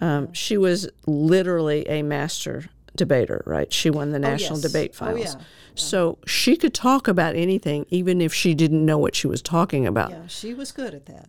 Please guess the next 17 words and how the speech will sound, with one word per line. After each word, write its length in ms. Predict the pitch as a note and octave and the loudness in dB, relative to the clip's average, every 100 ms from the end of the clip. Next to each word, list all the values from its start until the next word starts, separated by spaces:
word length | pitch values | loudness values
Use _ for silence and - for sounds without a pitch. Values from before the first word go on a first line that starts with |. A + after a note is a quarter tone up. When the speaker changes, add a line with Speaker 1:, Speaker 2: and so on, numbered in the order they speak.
| F3+ | -20
Speaker 2:
yeah. 80 | E3+ D#3+ _ | -20 -20 _
Speaker 1:
Unbelievable. 800 | G#3 F3+ E3 D#3 D#3 - - A2+ - | 2 4 6 4 2 -2 -4 -4 0
And 180 | E3 E3 | 4 6
usually 360 | G3 C#4 G#3 F#3 | 4 2 2 0
she 240 | - D#3+ | 0 -2
did 320 | C3+ D#3+ C#3 | 0 2 2
know. 400 | C3+ C2+ A#1+ C#3 | 0 0 -2 -4
She 160 | - - | -2 2
had 80 | D#3+ | 2
a 40 | |
photographic 640 | D#3+ D3 D#3 E3 F3 G#3 F#3 | 2 2 4 4 2 -2 -4
memory. 360 | D3+ C#3+ D3+ | -4 -2 -4
Speaker 2:
Mm-hmm. 300 | A3+ A#3 A3+ B3+ _ | -6 -8 -14 -18 _
Speaker 1:
So 180 | - - | -4 0
if 100 | E3+ F#3 | 2 4
you, 180 | F3 - | 4 4
I 220 | E3+ | 2